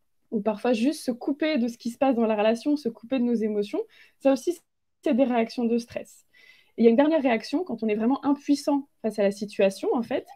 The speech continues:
parfois, on perd tous nos moyens. Donc, c'est comme quand on va, euh, euh, quand on est devant une copie d'examen et que tout d'un coup, bah, c'est le trou noir, on n'a plus rien dans la tête, bah, ça, c'est une réaction qui est due au stress.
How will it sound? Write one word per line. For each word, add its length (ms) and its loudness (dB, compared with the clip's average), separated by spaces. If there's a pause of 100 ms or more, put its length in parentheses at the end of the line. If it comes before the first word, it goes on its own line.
(320)
parfois, 440 2
on 80 2 (160)
perd 220 2 (100)
tous 160 2
nos 140 2
moyens. 360 4 (240)
Donc, 140 -4
c'est 160 -4
comme 260 0
quand 260 0
on 100 2
va, 480 2
euh, 40 -6 (580)
euh, 540 -4 (160)
quand 220 2
on 120 2
est 120 4
devant 180 0
une 140 -2
copie 300 2
d'examen 600 4 (160)
et 140 -2
que 180 -2
tout 140 -2
d'un 220 2
coup, 200 -4
bah, 240 4
c'est 200 -2
le 80 -6
trou 260 -2
noir, 360 4
on 60 0
n'a 140 2
plus 180 -2
rien 160 4
dans 120 0
la 120 0
tête, 320 -4
bah, 120 -4
ça, 140 -2
c'est 120 -2
une 100 2
réaction 400 -2
qui 80 -4
est 60 2
due 120 0
au 80 2
stress. 500 -6